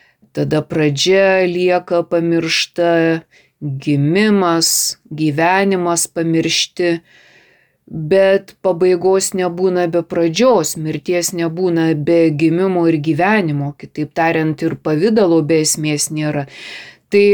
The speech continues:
vat tikram suvokimui reikia, e, abiejų, reikia suvokti ir, ir vieną, ir kitą dalyką. Kitaip tariant, tam suvokimui ir reikia ir vieno, ir kito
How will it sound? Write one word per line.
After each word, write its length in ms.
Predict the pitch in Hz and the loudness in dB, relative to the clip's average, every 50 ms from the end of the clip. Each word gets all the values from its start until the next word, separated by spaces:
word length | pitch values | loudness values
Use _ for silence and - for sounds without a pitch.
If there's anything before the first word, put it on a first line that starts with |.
| 196 - | 4 2
vat 380 | - 175 190 208 208 208 - - _ | -2 -4 -2 -2 -2 -4 -8 -12 _
tikram 540 | - 214 208 - - 214 247 269 269 254 | -8 -8 -6 -4 -4 -2 0 2 2 2
suvokimui 880 | 247 - - - 190 170 170 165 165 - - 311 349 339 277 208 185 175 | 0 0 0 -2 0 0 0 0 0 -2 -2 0 2 2 4 4 4 4
reikia, 400 | 196 220 226 214 - 214 202 196 196 190 | 4 2 2 0 2 2 4 4 4 4
e, 640 | - - _ _ _ _ _ _ _ _ - 185 190 190 - - | 2 0 _ _ _ _ _ _ _ _ 0 2 2 2 2 0
abiejų, 800 | 202 202 190 180 165 165 196 190 180 175 165 156 196 226 220 180 147 - - _ _ - | 0 0 0 0 0 0 2 2 2 2 0 0 0 2 2 0 0 -2 -6 _ _ -2
reikia 320 | 165 185 185 185 190 185 | -2 -2 0 0 -2 -2
suvokti 560 | 180 - - 185 180 190 190 - - - 190 185 | -2 -2 -2 0 0 0 -2 -2 -4 -2 -2 0
ir, 100 | 190 170 - | 0 -2 0
ir 240 | - 190 180 170 165 | 0 0 0 0 -2
vieną, 560 | 151 147 185 208 226 240 226 220 208 185 180 | -2 0 0 2 2 4 4 2 2 0 0
ir 220 | - - 175 170 165 | 0 0 -2 -2 -2
kitą 380 | - - 180 165 - 202 175 160 | -4 -4 -4 -2 0 -2 -2 0
dalyką. 680 | 151 165 156 156 165 196 233 269 269 - 294 294 294 302 - - - - - - - - - _ _ _ _ _ _ - | 0 0 0 0 0 0 -2 -2 0 0 0 0 0 -2 -6 -14 -20 -20 -20 -20 -20 -20 -20 _ _ _ _ _ _ -4
Kitaip 420 | 190 180 - 202 202 202 202 _ | -4 -2 2 2 2 2 2 _
tariant, 640 | - 196 190 190 190 190 185 180 185 180 - - - | -2 -2 0 0 0 0 0 0 -2 -4 -10 -12 -8
tam 320 | - 190 180 185 185 185 | -4 -2 -2 -2 -2 -4
suvokimui 800 | 190 - - 180 170 170 170 165 - 202 190 185 180 180 175 - | -4 -4 -4 -2 -2 -2 -4 -2 -2 -2 0 0 0 0 -2 -2
ir 300 | - - 175 175 175 - - | -2 0 0 0 0 0 -2
reikia 480 | 170 170 175 180 185 180 180 - 170 | 0 0 2 2 2 2 0 0 0
ir 100 | 165 165 | 0 0
vieno, 380 | 156 175 180 185 180 180 170 165 | 0 0 0 0 0 0 0 0
ir 300 | - - - 170 160 156 | -2 0 0 0 -2 -2
kito 540 | - - - 185 175 - 190 180 175 170 165 | -4 -4 -4 -4 -2 -2 0 2 2 0 0